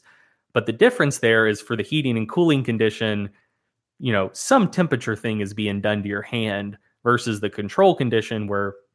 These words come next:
nothing is being done to your hand. That opens up the possibility that both of those effects could just be a placebo effect. Like, the, the subjects recognize, like,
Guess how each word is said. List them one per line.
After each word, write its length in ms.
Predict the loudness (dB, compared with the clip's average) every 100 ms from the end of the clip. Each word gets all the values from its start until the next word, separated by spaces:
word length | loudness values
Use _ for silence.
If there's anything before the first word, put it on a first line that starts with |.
| _
nothing 380 | -4 -2 0 -4
is 140 | -4 -6
being 240 | -6 -4
done 220 | -4 -6
to 60 | -8
your 120 | -10
hand. 400 | -10 -8 -8 -10 -16 _ _ 2
That 140 | 4
opens 360 | 6 4 4 4
up 160 | 4
the 80 | 2
possibility 760 | 2 2 2 0 2 2 2 0
that 320 | 0 -2 4
both 240 | 6 6
of 100 | 4
those 200 | 2 2
effects 360 | 0 -2 -4 -6
could 260 | -4 -4
just 220 | -2 -4 -2
be 120 | -4
a 60 |
placebo 520 | -4 -8 -6 -6 -6 -8
effect. 520 | -10 -14 -16 -16 -6
Like, 200 | -6 0
the, 380 | 2 2 2 -2 _ _ _ _ _
the 80 | -4
subjects 520 | 2 2 4 2 2
recognize, 640 | 2 2 2 0 2 2 0
like, 300 | -4 -6